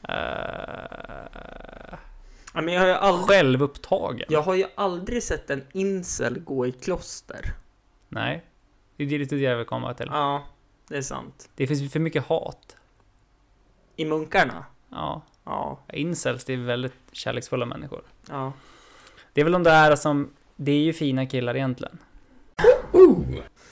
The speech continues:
Speaker 2: Eh, men fan.
Speaker 1: Din mamma säger också det ibland. Och
Speaker 2: Nej,
Speaker 1: vet
Speaker 2: det
Speaker 1: vi
Speaker 2: gör hon inte.
Speaker 1: Nej, hon har ju lite
Speaker 2: Det
Speaker 1: mer in-, hon har ju
Speaker 2: gör
Speaker 1: lite
Speaker 2: hon
Speaker 1: mer
Speaker 2: inte det.
Speaker 1: insikt, hon, tror jag.
Speaker 2: Ja. Eh,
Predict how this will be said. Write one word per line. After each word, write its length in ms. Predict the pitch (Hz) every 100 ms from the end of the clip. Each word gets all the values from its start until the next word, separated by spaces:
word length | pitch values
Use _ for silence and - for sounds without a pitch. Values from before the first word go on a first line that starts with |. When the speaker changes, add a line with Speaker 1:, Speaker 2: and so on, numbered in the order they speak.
| - - 143 135 135 123
Speaker 2:
Eh, 60 |
men 320 | 135 160 135
fan. 380 | 156 - 185 175
Speaker 1:
Din 80 | 180
mamma 280 | 175 165 151
säger 200 | 156 156
också 220 | 147 -
det 80 | 160
ibland. 420 | 135 104 107 113
Och 120 | 127
Speaker 2:
Nej, 320 | 175 170 170 165
Speaker 1:
vet 100 | 160
Speaker 2:
det 80 |
Speaker 1:
vi 80 | 156
Speaker 2:
gör 260 | 151 147 143
hon 200 | 147 151
inte. 640 | 147 135 131 - - 143
Speaker 1:
Nej, 160 | 147 156
hon 140 | 185
har 80 | 202
ju 60 | 165
lite 160 | 143
Speaker 2:
Det 60 | 147
Speaker 1:
mer 80 | 143
in-, 80 |
hon 280 | 131 135 143
har 100 | 135
ju 60 | 135
Speaker 2:
gör 80 | 127 123
Speaker 1:
lite 100 | 127
Speaker 2:
hon 60 |
Speaker 1:
mer 120 | 131
Speaker 2:
inte 140 | 135 127
det. 40 | 127
Speaker 1:
insikt, 360 | 127 165 -
hon, 120 | 131 127
tror 120 | -
jag. 80 | - - _ -
Speaker 2:
Ja. 320 | 127 127 123 131 - - - - - -
Eh, 380 | 123 123 123